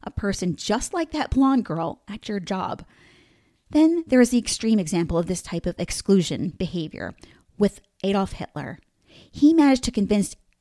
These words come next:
enough people that an entire group of religious people, the Jews, should be excluded from living, snuffed out.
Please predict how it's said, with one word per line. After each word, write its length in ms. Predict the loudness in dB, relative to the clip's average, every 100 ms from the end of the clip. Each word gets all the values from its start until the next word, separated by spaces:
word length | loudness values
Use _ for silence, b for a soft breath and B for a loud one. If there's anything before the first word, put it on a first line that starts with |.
| _
enough 420 | 4 6 4 0 -4
people 360 | -6 -2 -4
that 200 | -4 -2
an 120 | 0
entire 640 | 0 -2 -8 -8 -4 -2 -2
group 320 | 2 2 2
of 140 | 0
religious 380 | -2 -2 -2 -4
people, 440 | -6 -8 -6 -8 -6
the 140 | -6
Jews, 440 | -2 0 0 -2 -8 B B
should 140 | 0
be 80 | 0
excluded 600 | 0 -2 2 2 2 -4 _
from 420 | -6 -2 0 0
living, 380 | 0 0 -2 -8 -18 _ _ _ _
snuffed 440 | -8 0 0 0 -4
out. 380 | -6 -8 -12